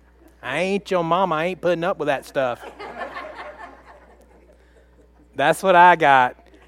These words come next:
You may have a little difference in your, how your relationship went, but that's what I got.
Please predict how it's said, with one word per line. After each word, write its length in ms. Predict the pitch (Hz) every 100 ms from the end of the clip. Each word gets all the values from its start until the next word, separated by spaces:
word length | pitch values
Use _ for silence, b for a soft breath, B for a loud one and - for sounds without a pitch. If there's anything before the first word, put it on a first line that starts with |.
| b b -
You 160 | 131
may 180 | 208 262
have 220 | 254 269
a 60 | 277
little 240 | 285 285
difference 580 | 269 302 320 226 175 -
in 160 | 170 165
your, 220 | 170 165
how 160 | 165 170
your 240 | 175 208
relationship 680 | 180 151 151 147 135 147 131
went, 260 | 135 135 127
but 220 | 123 117
that's 260 | 175 226
what 140 | - 233
I 220 | 214 170
got. 300 | - -